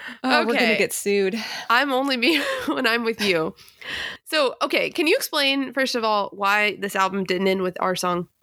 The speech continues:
Speaker 1: Okay, so from what I can understand, the original track listing did end at our song, which it just really should have.
Speaker 2: Yeah.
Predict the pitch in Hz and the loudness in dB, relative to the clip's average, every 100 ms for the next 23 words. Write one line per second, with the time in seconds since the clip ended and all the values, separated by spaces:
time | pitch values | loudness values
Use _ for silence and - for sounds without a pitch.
0 | _ _ 254 269 233 170 - 269 302 320 | _ _ -4 0 0 0 -2 -2 -2 0
1 | 381 415 403 359 339 320 - 214 202 196 | 2 0 0 0 2 0 0 2 2 0
2 | - _ - 220 214 220 262 339 285 247 | -4 _ -10 -2 2 2 2 0 2 2
3 | 233 226 226 220 - 190 202 196 - 185 | 0 0 0 0 -2 0 0 2 0 0
4 | 185 185 180 170 170 - 160 - - - | 2 2 2 0 -2 -2 -2 -4 -4 -2
5 | 170 - 185 185 196 180 180 170 175 165 | -2 0 -2 0 2 2 2 0 0 -2
6 | - - 359 370 165 | -4 -6 -2 0 -2